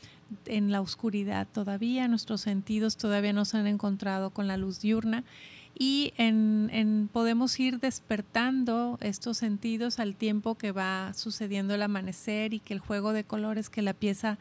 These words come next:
nos ofrece, pero además vamos despertando con los sonidos del jardín.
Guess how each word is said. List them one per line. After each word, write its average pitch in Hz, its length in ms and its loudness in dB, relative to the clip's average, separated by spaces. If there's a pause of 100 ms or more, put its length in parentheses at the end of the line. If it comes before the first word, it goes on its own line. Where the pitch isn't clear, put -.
(420)
nos 208 280 2
ofrece, 226 580 0 (300)
pero 233 200 6
además 220 580 4 (300)
vamos 233 280 6
despertando 214 640 -2
con 226 160 -2
los 202 100 -2
sonidos 202 440 2
del 202 120 0
jardín. - 380 -8